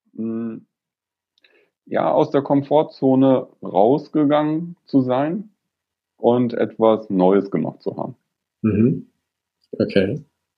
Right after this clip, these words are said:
Speaker 2: Interessant. Mhm. Und glücklich bin ich, wenn?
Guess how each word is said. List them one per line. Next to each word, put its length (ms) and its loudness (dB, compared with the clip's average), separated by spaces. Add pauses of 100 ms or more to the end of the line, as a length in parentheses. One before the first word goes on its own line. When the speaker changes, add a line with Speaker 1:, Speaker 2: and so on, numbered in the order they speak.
(800)
Speaker 2:
Interessant. 720 0 (560)
Mhm. 460 0 (1400)
Und 340 2
glücklich 500 2
bin 160 2
ich, 180 0
wenn? 440 -2